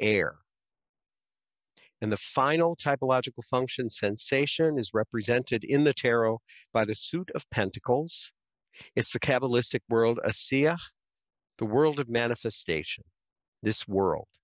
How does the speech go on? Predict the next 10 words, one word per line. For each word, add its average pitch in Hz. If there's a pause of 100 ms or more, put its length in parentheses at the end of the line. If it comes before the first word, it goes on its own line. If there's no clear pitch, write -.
that 92
we're 107
in 107
here. 92 (880)
And 110 (220)
that 117
is 123
the 120
element 117
of 104